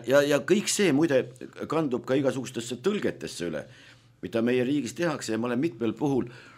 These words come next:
püüdnud, äh, näiteks Innove puhul või siin veel mitte mingisuguste tekstide puhul tihtipeale jälle, jälile jõuda, et kes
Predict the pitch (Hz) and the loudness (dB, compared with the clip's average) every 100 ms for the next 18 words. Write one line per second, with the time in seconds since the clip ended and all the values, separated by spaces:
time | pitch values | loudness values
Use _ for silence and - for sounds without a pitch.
0 | - _ 139 143 131 107 - - _ - | -20 _ 4 4 4 -2 -4 -20 _ -10
1 | 92 98 95 85 - _ - 107 90 - | -4 0 0 -2 -10 _ -8 -6 -4 -2
2 | 110 107 120 123 110 87 69 80 80 80 | 0 4 4 4 4 2 0 -6 -4 -4
3 | 85 87 120 120 143 117 113 117 104 - | -4 -2 -2 0 0 0 -2 -2 -6 -8
4 | 85 - 127 104 98 95 104 143 143 101 | -10 -2 0 0 -2 -4 -6 -4 -4 -6
5 | 95 98 107 82 - - _ _ _ 123 | -4 -2 -4 -4 -10 -20 _ _ _ -10
6 | 120 - 104 98 - - 117 127 107 139 | -8 -4 -2 -2 -8 -2 2 2 2 2
7 | 151 120 113 113 95 - - - _ - | 2 4 4 4 2 -6 -14 -20 _ 0
8 | 165 175 | 4 4